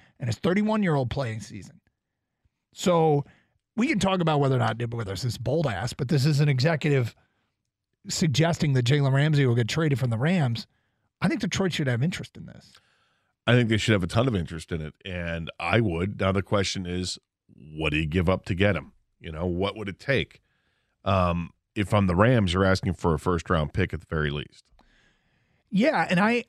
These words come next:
Speaker 1: I, I think
Speaker 2: Would you give up the eighteenth pick?
Speaker 1: I think I would, yeah.
Speaker 2: I
Speaker 1: Yeah, I
Speaker 2: wouldn't give
Speaker 1: would.
Speaker 2: up the sixth,
Speaker 1: I
Speaker 2: but
Speaker 1: wouldn't
Speaker 2: I'd,
Speaker 1: give up
Speaker 2: I'd,
Speaker 1: the sixth.
Speaker 2: I'd be willing to give up eighteen because I know he's good.
Speaker 1: Mm-hmm.
Speaker 2: All right, I know he's one of the best in the game.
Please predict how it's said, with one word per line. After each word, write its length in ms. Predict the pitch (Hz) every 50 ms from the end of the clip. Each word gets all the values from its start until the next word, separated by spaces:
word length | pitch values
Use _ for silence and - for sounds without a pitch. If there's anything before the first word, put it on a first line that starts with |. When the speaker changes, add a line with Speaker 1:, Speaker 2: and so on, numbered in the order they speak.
| _ _ -
Speaker 1:
I, 180 | 185 202 226 - 180
I 160 | 170 180 190
think 460 | 190 196 190 170 - - - - - _ _ _ _ _ _ _ _ -
Speaker 2:
Would 200 | 95 92 80 85
you 60 | 87
give 160 | 80 98 95
up 120 | 101 - -
the 160 | 101 92 95
eighteenth 420 | 90 - - 110 98 90 - - -
pick? 260 | 98 104 - - - -
Speaker 1:
I 80 | 165
think 180 | 175 202 196 190
I 60 | 160
would, 380 | 151 139 151 175 170 110 95 95
yeah. 320 | 110 120 120 107 98 95 - _ _ _ _ _ _ _ _ _ _ _ _ _ _ _ _ _ -
Speaker 2:
I 60 | -
Speaker 1:
Yeah, 60 | 143 160
I 120 | 160 156
Speaker 2:
wouldn't 80 | 147 143
give 100 | 143 147
Speaker 1:
would. 60 | 151
Speaker 2:
up 60 | -
the 100 | 127 117
sixth, 480 | - - - 190 143 113 - - - - _ _ _ - -
Speaker 1:
I 40 | 139
Speaker 2:
but 80 | -
Speaker 1:
wouldn't 160 | 110 104 110
Speaker 2:
I'd, 40 | 113
Speaker 1:
give 120 | 170 160 156
up 60 | 113
Speaker 2:
I'd, 80 | 113
Speaker 1:
the 40 | 117
sixth. 360 | - - - 135 127 127 98
Speaker 2:
I'd 140 | 107 113 113
be 100 | 123 131
willing 220 | 120 123 127 127 120
to 60 | 117
give 100 | 127 127
up 120 | 117 -
eighteen 420 | 120 120 110 - - 147 147 135 117
because 480 | 107 107 - - 120 113 107 95 - - - - _ _ _ _ _ _ _ _ _ -
I 160 | 139 190 208
know 200 | 185 202 202 165
he's 260 | 120 123 127 113 -
good. 260 | - - 98 76 - - _ _ _ _ _ _ _ _ _ _ _ _ _ _ _ _ _ _ -
Speaker 1:
Mm-hmm. 120 | 127 107 110
Speaker 2:
All 60 | 110
right, 120 | 131 143
I 100 | 139 151 170
know 140 | 180 170
he's 120 | 165 135 123
one 80 | 143
of 60 | 143 127
the 80 | 120
best 360 | 104 - 156 160 143 - -
in 100 | 160 131
the 100 | 117 117
game. 400 | 101 117 143 156 143 117 87 -